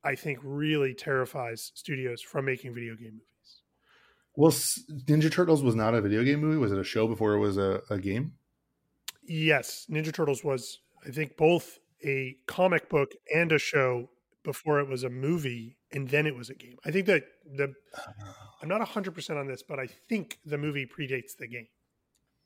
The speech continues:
Speaker 1: for Ninja
Speaker 2: I
Speaker 1: Turtles.
Speaker 2: have, uh, very clear memories of going to my friend's house and playing the Ninja Turtles games. Those games ruled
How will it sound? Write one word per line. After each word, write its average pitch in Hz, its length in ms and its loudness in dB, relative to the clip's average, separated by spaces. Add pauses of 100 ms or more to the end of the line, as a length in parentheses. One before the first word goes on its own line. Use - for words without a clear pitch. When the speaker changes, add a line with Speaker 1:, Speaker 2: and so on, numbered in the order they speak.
(140)
Speaker 1:
for 143 140 -10
Ninja 120 220 -10
Speaker 2:
I 127 120 8
Speaker 1:
Turtles. 107 380 4
Speaker 2:
have, 110 140 -10
uh, 98 520 0 (360)
very 107 640 6 (320)
clear 107 200 -2
memories 95 440 -2
of 98 180 -8
going 101 240 -2
to - 100 -12
my 95 80 -4
friend's 98 300 -6
house 90 460 -4 (200)
and 101 220 -6
playing 92 680 -2 (640)
the 107 100 -2
Ninja 101 280 0
Turtles 87 380 -4
games. 87 420 -4
Those 95 100 -8
games 90 280 -4
ruled 92 420 -6